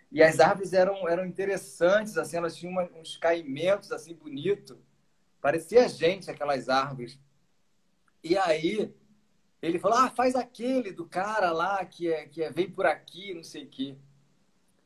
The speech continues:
E aí eu fiz o José Regis, rapaz, lá em Matozinho, assim.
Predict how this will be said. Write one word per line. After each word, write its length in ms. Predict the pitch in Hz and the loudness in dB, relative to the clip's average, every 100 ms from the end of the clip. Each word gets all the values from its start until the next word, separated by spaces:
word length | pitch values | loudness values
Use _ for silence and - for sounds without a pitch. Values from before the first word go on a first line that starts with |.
| _ | _
E 120 | 180 | 2
aí 280 | 220 208 202 | 6 6 6
eu 200 | 247 269 - _ | 6 6 0 _
fiz 360 | 208 208 220 | -4 -4 -4
o 160 | 180 165 135 | -4 -4 -6
José 300 | 160 165 160 | 0 4 4
Regis, 400 | 143 170 185 156 | 8 6 6 2
rapaz, 340 | 139 127 123 | -4 -4 -4
lá 460 | 143 160 220 202 - - | 2 4 4 2 -10 -18
em 80 | |
Matozinho, 680 | 151 160 - 160 131 147 156 | -6 -6 -4 -8 -8 -14 -8
assim. 360 | 139 127 135 139 | -8 -8 -14 -18